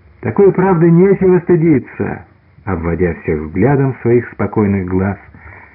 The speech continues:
сказал Марей. Завтракали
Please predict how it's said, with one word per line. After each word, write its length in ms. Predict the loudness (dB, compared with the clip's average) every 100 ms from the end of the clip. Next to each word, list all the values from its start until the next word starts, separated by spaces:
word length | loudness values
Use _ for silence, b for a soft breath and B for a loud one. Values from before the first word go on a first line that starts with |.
| B -10
сказал 420 | -4 -2 0 0
Марей. 480 | -2 -2 -4 -4 -6 -18 _ _ _ _ _ _ _ _ _ _ _ _ _ _ -20 -20 -20 -20 -20 _ _ _ _ _ _ _ _ _ _ _ _ _ _ _ _ _ _ _ -20 -20 -8
Завтракали 1120 | -4 0 2 0 0 -2 0 0 2 0 -2